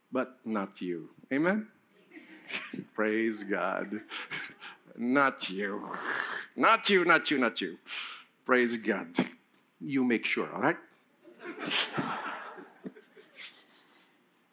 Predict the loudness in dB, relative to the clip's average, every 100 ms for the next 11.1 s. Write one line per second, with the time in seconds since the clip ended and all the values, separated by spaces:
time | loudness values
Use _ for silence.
0 | _ _ _ _ _ _ _ -8 -4 6
1 | 8 10 8 6 6 8 8 6 4 0
2 | 0 -2 -4 -8 -14 -20 _ _ _ _
3 | _ _ _ _ 4 8 8 6 4 4
4 | 0 4 4 6 4 4 2 4 4 4
5 | 0 -8 _ _ _ _ _ _ _ _
6 | -20 -18 -18 -20 0 4 6 6 4 4
7 | 2 -2 -8 _ _ 4 4 6 2 2
8 | 0 0 0 0 -2 0 0 0 -2 -2
9 | -4 -12 -18 -20 _ _ _ _ _ _
10 | _ _ 0 2 2 2 2 2 -4 -4
11 | -10